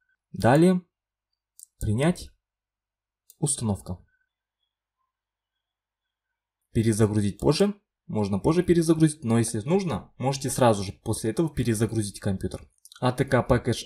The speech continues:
Asus Keyboard Hotkey Setup Wizard. Давайте установим это приложение. Закрываем. Перезагрузим позже. Давайте установим М Е.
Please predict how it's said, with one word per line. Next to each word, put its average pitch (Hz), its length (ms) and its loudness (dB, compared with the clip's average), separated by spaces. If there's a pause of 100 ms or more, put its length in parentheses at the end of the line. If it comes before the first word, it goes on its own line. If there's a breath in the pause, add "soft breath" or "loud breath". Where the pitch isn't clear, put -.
Asus 175 440 4
Keyboard 113 460 2 (100)
Hotkey - 600 -2
Setup 143 480 -2
Wizard. 110 480 -6
Давайте 104 360 -2
установим 104 500 -10
это 101 180 -10
приложение. 170 580 -2 (2750)
Закрываем. 123 840 -2 (1700)
Перезагрузим 117 680 2
позже. 160 380 4 (720)
Давайте 107 340 2
установим 101 640 -4
М 110 180 0
Е. 170 340 0